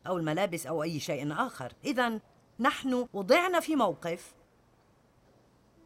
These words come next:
يعلمنا أن نثق بالله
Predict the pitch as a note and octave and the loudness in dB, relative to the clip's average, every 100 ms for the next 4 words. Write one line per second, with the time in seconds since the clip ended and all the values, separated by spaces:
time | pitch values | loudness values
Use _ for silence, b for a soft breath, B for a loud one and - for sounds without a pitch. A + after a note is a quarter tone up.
0 | _ _ _ _ _ _ _ _ D#3 E3 | _ _ _ _ _ _ _ _ 2 2
1 | F#3 G#3+ F4+ F#4 E4 D4+ A3 G#3+ D4+ D#4+ | 4 2 0 2 4 4 2 2 0 0
2 | F4+ D4+ D#4 A#3+ G3+ C#3 C3 | -6 -4 -2 -2 -4 -6 -8